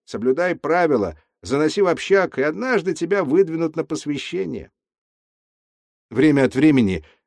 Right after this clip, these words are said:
я общался с Тони Мирой. Левша ворчал по этому поводу, но больше для виду. Ему доставалась неплохая доля от наших с Мирой проделок. Кроме того, Левша ложился спать пораньше, а Мира гулял допоздна,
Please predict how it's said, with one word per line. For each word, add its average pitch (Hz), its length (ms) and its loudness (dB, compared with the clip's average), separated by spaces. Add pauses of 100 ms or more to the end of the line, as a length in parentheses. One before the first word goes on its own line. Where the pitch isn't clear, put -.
(140)
я 131 160 0
общался 139 460 -2
с - 100 -8
Тони 120 280 0
Мирой. 104 560 -4 (580)
Левша 208 380 -2
ворчал 151 420 -2
по 131 120 -4
этому 78 320 -6
поводу, - 580 -20 (100)
но 175 200 -6
больше 147 340 -4
для 127 180 2
виду. 90 400 -8 (480)
Ему 104 240 -4
доставалась 123 540 0
неплохая 123 480 0
доля 110 340 0
от 80 100 -10
наших 98 340 -6
с - 100 -12
Мирой 95 320 -4
проделок. 95 600 -10 (380)
Кроме 175 280 0
того, 170 260 0
Левша 160 420 0
ложился 143 480 0
спать 131 340 -4
пораньше, 127 540 -4
а 87 100 -6
Мира 127 540 0
гулял 95 360 -4
допоздна, 131 600 -2